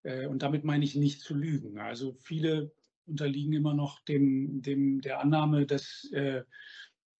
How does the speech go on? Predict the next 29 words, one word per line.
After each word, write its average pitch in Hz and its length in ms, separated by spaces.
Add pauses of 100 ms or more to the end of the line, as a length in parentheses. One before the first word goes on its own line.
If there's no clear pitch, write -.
(140)
ähm, 139 580
das 139 160
Schauspiel 160 460
etwas 143 280
mit 143 180
Lügen 147 320
zu 139 140
tun 127 320
hat. 123 120
Und 131 80
ich 127 140
werde 139 240
nicht 143 280
müde, 147 340
das 143 200
Gegenteil 139 460
zu 139 160
sagen, 131 520
denn, 131 300 (500)
ähm, 131 220
Schauspiel 147 480
hat 131 160
nie 160 460
etwas 139 320
mit 127 160
Lügen 139 280
zu - 160
tun, 165 460
sondern, 135 560